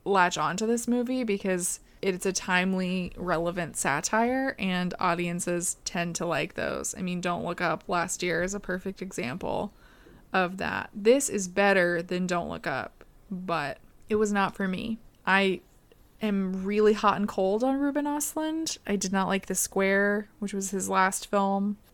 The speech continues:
that did <laughs> really well with the Academy, and I just, you know, watching this film, I thought of a number of things and reasons why it wasn't for me and why I didn't connect with it. The first is that I think that Ruben Östlund's big mistake here,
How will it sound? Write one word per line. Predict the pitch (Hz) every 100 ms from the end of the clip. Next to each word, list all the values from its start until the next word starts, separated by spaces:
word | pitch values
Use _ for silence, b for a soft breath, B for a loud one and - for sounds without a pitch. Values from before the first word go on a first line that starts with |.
| -
that | 220 208 -
did | 214
<laughs> |
really | 220 247
well | 226 214
with | 214
the | 220 226
Academy, | 220 220 214 214 220 220 226 -
and | 202 196
I | 190
just, | 190 202 196 - - _
you | -
know, | 190 185 -
watching | - 196 202 226 247 233
this | 196 190
film, | - 180 180 180 190 - - - -
I | 208
thought | 208 226 233
of | 226 -
a | 196
number | 196 190 190 185
of | 180
things | - 165 165 - -
and | 185 180
reasons | 208 208 202 196
why | 185 180
it | 180 180
wasn't | 180 180 180
for | 175
me | 175 180
and | 180
why | 185 175
I |
didn't | 175 180 175
connect | 190 180 190
with | - 196
it. | - - - -
The | 214
first | - 302 294 226
is | 202
that | 185 180 175 - b b b b b
I | 214
think | 277 339 -
that | 254
Ruben | 220 214 202
Östlund's | 185 180 - 185 180 180 -
big | 202 185
mistake | 180 180 - 175 170 -
here, | 180 170 175 185